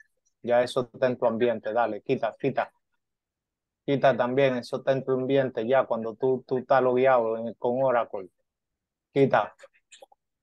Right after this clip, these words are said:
Ya, solo deja el poll. Ya eso le falta, ya, nada más tiene eso. Y yo puse otro script ahí.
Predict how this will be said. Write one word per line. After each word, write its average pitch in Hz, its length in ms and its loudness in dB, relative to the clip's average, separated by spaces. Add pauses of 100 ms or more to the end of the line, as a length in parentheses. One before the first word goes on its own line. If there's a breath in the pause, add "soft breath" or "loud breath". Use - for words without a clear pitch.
Ya, 127 240 4
solo 131 280 0
deja 131 200 0
el - 120 -8
poll. 120 340 0 (520)
Ya 123 180 0
eso 127 200 -2
le 131 140 -4
falta, 127 480 0
ya, 151 220 2
nada 139 140 -4
más 139 160 -4
tiene 165 320 -4
eso. 110 240 -12
Y 117 120 -6
yo 135 140 4
puse 139 240 -2
otro 135 240 -2
script 165 320 4
ahí. 170 260 4